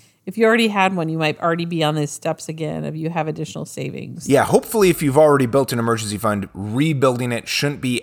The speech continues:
Speaker 2: as hard because you already know how to build one. Um, so you're kinda going back into that building mode and a few different ways to do that.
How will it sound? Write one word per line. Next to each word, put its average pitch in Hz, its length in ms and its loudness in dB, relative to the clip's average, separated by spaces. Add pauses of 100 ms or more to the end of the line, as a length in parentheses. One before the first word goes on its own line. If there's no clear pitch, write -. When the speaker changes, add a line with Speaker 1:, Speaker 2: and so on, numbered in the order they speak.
(100)
Speaker 2:
as 113 400 0
hard 101 480 2
because 95 560 -4 (480)
you 151 220 4
already 131 280 4
know 117 120 -2
how 107 160 2
to 95 80 -2
build 92 280 -4
one. 76 300 -12 (560)
Um, 95 400 2
so 113 260 2
you're 110 220 -2
kinda 170 240 2
going 135 280 4
back 110 340 2
into 104 200 -2
that 92 240 0
building 101 360 0
mode 85 340 -6
and 95 440 0
a - 100 -10
few 117 180 0
different 98 280 2
ways 92 260 2
to 95 80 -6
do 101 160 2
that. 82 380 0